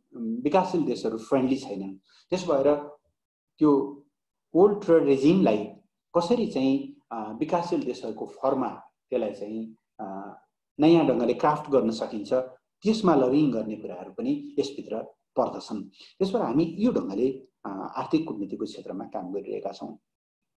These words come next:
गत वर्ष हामीले पैँतिस देशको एउटा country specific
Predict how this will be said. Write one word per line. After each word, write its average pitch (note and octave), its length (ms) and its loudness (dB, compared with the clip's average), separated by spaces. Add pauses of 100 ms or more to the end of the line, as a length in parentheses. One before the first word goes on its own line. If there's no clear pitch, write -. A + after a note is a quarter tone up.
(120)
गत C#3+ 180 4
वर्ष E3 220 4
हामीले A#2+ 260 0
पैँतिस D3+ 460 0
देशको - 360 -12 (680)
एउटा C3+ 120 2
country E3 440 0
specific A#2+ 540 -6